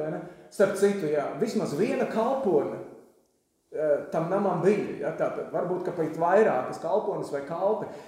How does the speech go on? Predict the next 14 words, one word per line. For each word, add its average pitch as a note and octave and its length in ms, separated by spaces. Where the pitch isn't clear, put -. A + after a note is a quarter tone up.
Tātad A3+ 260
tas A3 160
nozīmē, A#3 540
ka G3 100
šī G#3 240
ģimene B3+ 400
bija G#3+ 240
pārtikusi. A3 960
M-, E3+ 220
Jānis A3+ 380
Marks - 340
uzauga G3 480
pārtikusi G3 720
ģimenē. E3 460